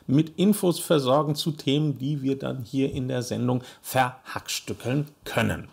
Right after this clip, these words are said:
Rolex verlässt die Formel eins. Das besagen Gerüchte.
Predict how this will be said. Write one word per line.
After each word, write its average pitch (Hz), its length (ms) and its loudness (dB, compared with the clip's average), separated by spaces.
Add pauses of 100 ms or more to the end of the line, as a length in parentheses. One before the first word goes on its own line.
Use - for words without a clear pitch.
Rolex 247 760 6
verlässt 165 800 0
die 175 260 0
Formel 151 600 0
eins. 160 480 2
Das 190 280 2
besagen 180 880 0
Gerüchte. 175 800 4